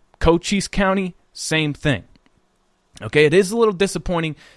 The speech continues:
that these people did certify the election under duress, but putting myself in their shoes,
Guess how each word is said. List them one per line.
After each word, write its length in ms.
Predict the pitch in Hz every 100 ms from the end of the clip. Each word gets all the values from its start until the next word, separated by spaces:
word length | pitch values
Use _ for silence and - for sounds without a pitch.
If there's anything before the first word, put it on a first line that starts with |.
| _
that 100 | 117
these 160 | 170 175
people 280 | - 175 139
did 300 | 165 170 139
certify 540 | - 170 160 160 139
the 120 | 127
election 480 | 120 123 - 123 101 - - - -
under 340 | 143 160 143
duress, 640 | 120 123 123 147 101 - - - - _ - -
but 320 | 170 156 _ _ _ -
putting 240 | 277 311
myself 460 | 233 214 190 180 170
in 60 |
their 140 | 156 143
shoes, 580 | - 139 139 135 -